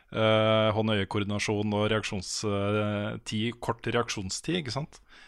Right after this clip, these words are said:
Det er en sånn precision gamer, eh, sjanger.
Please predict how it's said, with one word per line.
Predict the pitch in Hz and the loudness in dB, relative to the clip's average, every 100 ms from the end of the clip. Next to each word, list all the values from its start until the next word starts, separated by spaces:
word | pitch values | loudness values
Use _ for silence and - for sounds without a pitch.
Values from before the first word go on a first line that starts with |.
| - - | -20 2
Det | 123 | 4
er | 101 107 | 6 4
en | 131 | 2
sånn | 135 - | -2 -2
precision | 123 113 - 107 | -2 -2 -2 -2
gamer, | 104 101 104 | 0 0 0
eh, | 107 107 104 104 104 | 0 0 2 0 0
sjanger. | 107 113 | 0 0